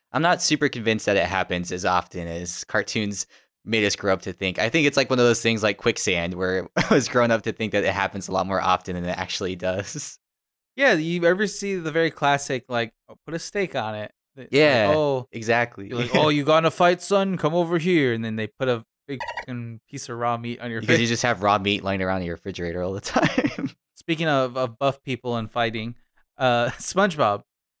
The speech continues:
Speaker 2: really, really buff in this episode.
Speaker 1: You look good.
Speaker 2: I was really excited to watch this episode only because the thumbnail is SpongeBob, like, really ripped.
Speaker 1: Yeah.
Speaker 2: And I like the character design.
Speaker 1: Yeah.
Speaker 2: It's really nice.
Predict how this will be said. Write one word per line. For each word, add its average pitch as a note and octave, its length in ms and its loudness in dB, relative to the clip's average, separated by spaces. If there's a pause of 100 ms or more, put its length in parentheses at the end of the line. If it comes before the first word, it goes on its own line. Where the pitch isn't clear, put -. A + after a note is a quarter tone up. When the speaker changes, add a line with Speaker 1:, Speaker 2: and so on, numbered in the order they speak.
(120)
Speaker 2:
really, G3 280 4
really A#3+ 180 2
buff F3+ 300 0
in D3+ 80 -4
this C3 180 -4
episode. A#2 540 -4
Speaker 1:
You E3+ 60 4
look - 120 0
good. D#3 380 2 (760)
Speaker 2:
I D#3+ 60 -4
was E3+ 100 0
really G3+ 180 2
excited G3 340 0
to F3+ 100 -2
watch D#3+ 160 2
this D#3+ 140 -10
episode C#3 480 -6
only C3+ 180 -4
because C3+ 300 -6
the B2 80 -12
thumbnail A#2+ 540 -2
is A#2 140 -8
SpongeBob, A2+ 380 -4 (300)
like, A#2+ 300 -6
really B2 340 -2
ripped. A2+ 440 -2
Speaker 1:
Yeah. A2 340 2 (180)
Speaker 2:
And D3 160 2
I D3 160 4
like D3+ 300 2
the D3+ 80 -4
character C#3 360 0
design. A2 540 -12
Speaker 1:
Yeah. G#2+ 180 2
Speaker 2:
It's F#2 100 -4
really C3 300 -2
nice. A2 540 -6